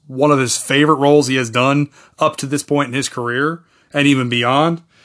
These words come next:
He, you know, he gave an interview in two thousand seven where he was talking about the movie, and he said that, "I've only had in my entire career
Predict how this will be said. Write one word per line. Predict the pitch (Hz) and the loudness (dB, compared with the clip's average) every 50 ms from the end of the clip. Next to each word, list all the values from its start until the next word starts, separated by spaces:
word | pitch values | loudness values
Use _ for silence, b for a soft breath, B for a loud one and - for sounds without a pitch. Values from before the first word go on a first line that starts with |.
| b b b b b b b b | b b b b b b b b
He, | b - 165 - | b -16 -14 -6
you | - 156 151 | -2 0 2
know, | 147 143 139 | 2 2 2
he | 139 131 139 | 0 0 0
gave | 151 175 180 165 | 2 2 2 4
an | 160 | 4
interview | 165 170 170 160 160 151 | 4 4 4 4 2 2
in | |
two | 143 156 | 2 2
thousand | 160 156 156 143 131 123 | 2 2 2 0 -2 -4
seven | - 165 156 151 143 143 135 127 | -2 0 0 0 0 0 -4 -4
where | 123 135 135 131 131 123 | -2 -2 0 0 0 0
he | 107 135 | 0 -2
was | 139 131 123 | -4 -4 -2
talking | - 165 175 165 160 151 | 0 2 2 2 2 -2
about | 135 131 123 | -4 -4 -4
the | 113 120 | -4 -6
movie, | 127 131 127 127 127 | -8 -8 -8 -8 -8
and | 127 | -10
he | 123 120 | -10 -12
said | - - 143 139 131 123 | -10 -8 -8 -8 -8 -6
that, | 131 127 120 120 _ _ b b b b b b b b b b b _ | -8 -8 -8 -10 _ _ b b b b b b b b b b b _
"I've | - 135 147 156 | 0 0 2 4
only | 180 190 202 202 170 | 4 4 4 2 0
had | 143 165 175 170 165 156 147 135 135 | 0 2 2 4 4 4 4 2 0
in | 135 - - 147 143 143 | -4 -6 -6 -6 -4 0
my | 143 147 147 143 | 0 0 0 0
entire | 131 - 143 156 170 185 190 | -2 0 0 0 2 2 0
career | 185 - 226 220 214 202 156 131 117 113 - | -2 -4 -6 -4 -2 -2 -2 -2 -4 -6 -10